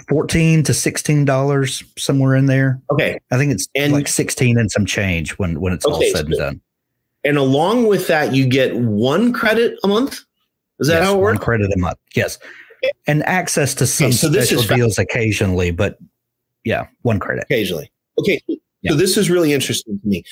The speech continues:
Speaker 2: Kindle Unlimited, you know, you're a reader
Speaker 1: Ten dollars a
Speaker 2: who
Speaker 1: month for Kindle Unlimited.
Speaker 2: Their favorite thing to do is read. For ten
Speaker 1: Yeah.
Speaker 2: bucks a month, they can read unlimited amounts practically.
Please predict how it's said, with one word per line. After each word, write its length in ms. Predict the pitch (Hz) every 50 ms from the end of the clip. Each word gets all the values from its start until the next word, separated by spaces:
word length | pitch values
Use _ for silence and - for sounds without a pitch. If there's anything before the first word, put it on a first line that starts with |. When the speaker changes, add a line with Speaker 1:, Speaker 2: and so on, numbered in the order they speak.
| - - - - - - - - - _ - - _ _ _ _ _ _ _ _ _ _ _ - 127 - -
Speaker 2:
Kindle 600 | - - - 214 214 233 233 247 247 247 226 190
Unlimited, 760 | 180 175 170 156 135 120 113 104 101 98 98 107 117 113 - _ _ _ -
you 180 | 190 - 143 143
know, 40 |
you're 280 | 135 127 127 131 127 120
a 60 | 117
reader 60 | 113
Speaker 1:
Ten 220 | 139 165 - - -
dollars 220 | - - 156 135
a 20 | -
Speaker 2:
who 80 | -
Speaker 1:
month 240 | - 82 82 - - -
for 60 | -
Kindle 320 | - - 95 87 85 82 85
Unlimited. 520 | 85 85 - - - 92 76 135 - -
Speaker 2:
Their 100 | 147 143 - - _
favorite 420 | - 214 214 226 220 202 - - -
thing 100 | - 180
to 80 | 175 160
do 180 | 151 156 147
is 140 | 143 127 113
read. 400 | 113 123 120 117 113 113 113 104 - _ - - - - _ _ _
For 120 | - 151 147
ten 280 | - - - 220 233
Speaker 1:
Yeah. 80 | 233 226
Speaker 2:
bucks 360 | 220 208 214 - - - - -
a 80 | 151 156
month, 320 | 143 139 135 131 127 123 - _ _ _
they 440 | - 120 120 117 156 175 208 247 240
can 280 | - - 226 196 180 160
read 540 | 143 147 143 143 139 131 127 123 120 113 - - _
unlimited 720 | - 139 143 139 135 127 123 127 131 131 131 127 120 120 113
amounts 440 | 117 110 107 101 101 98 98 - -
practically. 880 | - - - - 151 123 120 - - 98 82 - - 69 - - -